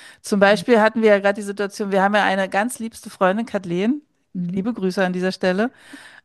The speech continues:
Speaker 1: Ähm, und wir treffen uns wirklich unregelmäßig und selten, aber wenn wir uns treffen, ist es immer sehr, sehr schön.
Speaker 2: Ja.
Speaker 1: Und jetzt sind die Sommerferien und wir hat-, ich hatte grad Kontakt mit ihr, aus, ähm, egal aus welchen Gründen.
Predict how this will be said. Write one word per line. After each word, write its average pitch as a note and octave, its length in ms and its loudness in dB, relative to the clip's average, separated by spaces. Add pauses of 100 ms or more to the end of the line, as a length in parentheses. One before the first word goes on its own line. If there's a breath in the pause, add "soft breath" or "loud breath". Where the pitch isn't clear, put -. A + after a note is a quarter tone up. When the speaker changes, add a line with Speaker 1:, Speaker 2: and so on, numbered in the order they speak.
Speaker 1:
Ähm, G#3 460 4 (600 soft breath)
und G#3 180 0
wir A3 100 4
treffen A#3+ 340 0
uns G#3+ 280 -6
wirklich G#3+ 500 0
unregelmäßig G3+ 640 -2
und F#3 120 -8
selten, G3 360 2
aber F3+ 260 0
wenn G3 140 -2
wir G#3 80 -4
uns G3 100 -10
treffen, G3 260 -4
ist F3+ 100 -8
es F#3 100 -10
immer G3 260 0
sehr, G3 180 2
sehr F#3+ 160 0
schön. A#3 420 -2 (460 soft breath)
Speaker 2:
Ja. F3 220 -10
Speaker 1:
Und G#3 300 -2
jetzt G#3 300 0
sind G#3+ 340 -4
die A3 60 -6
Sommerferien A#3 540 2
und G#3 140 -6
wir G#3+ 140 0
hat-, G3+ 160 -2
ich G3+ 140 -10
hatte G#3+ 160 -2
grad A3 260 -2
Kontakt - 400 -10
mit B3+ 140 -12
ihr, A#3 180 -6
aus, A3 160 -10
ähm, G#3 500 -6 (200)
egal F#3+ 280 0
aus G3 100 -6
welchen G3+ 160 -8
Gründen. A#3 260 -4